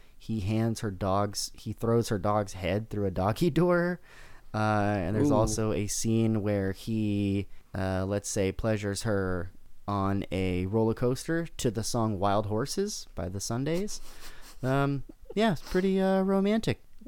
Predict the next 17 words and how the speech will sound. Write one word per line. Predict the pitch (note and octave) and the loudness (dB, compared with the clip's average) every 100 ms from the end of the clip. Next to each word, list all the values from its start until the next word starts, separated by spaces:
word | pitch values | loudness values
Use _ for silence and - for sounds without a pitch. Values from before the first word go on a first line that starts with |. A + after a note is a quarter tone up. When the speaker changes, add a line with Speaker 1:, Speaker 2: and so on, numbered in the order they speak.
| A3+ - | -10 -8
Speaker 1:
But | B3 - - - - F3+ | -8 -8 -12 -10 2 6
anyway, | F#3+ F3 D#3 - - - B2+ | 8 8 6 2 -6 -10 4
does | D#3 E3 | 6 8
everything | F#3 A3 G#3 D3+ | 8 6 6 6
need | C3 E3+ F#3 | 6 4 2
a | - D#3 | 0 2
nineties | D#3+ F3 F3 E3 - - - | 2 2 0 -4 -6 -10 -2
remake? | G#2 D3+ F3+ F3+ - | 4 6 6 4 4
I | |
mean, | B2 A2+ | 4 4
we're | A#2 D3 | 4 2
even | C#3+ C3 | 2 2
getting | A#2+ C3 A#2+ | 2 2 2
a | G#2 | 2
remake | A2+ B2 A#2 | 2 0 -2
of | E2+ - | -4 -8
Fear | - D#2+ F2+ C#3 | -10 -4 -2 -2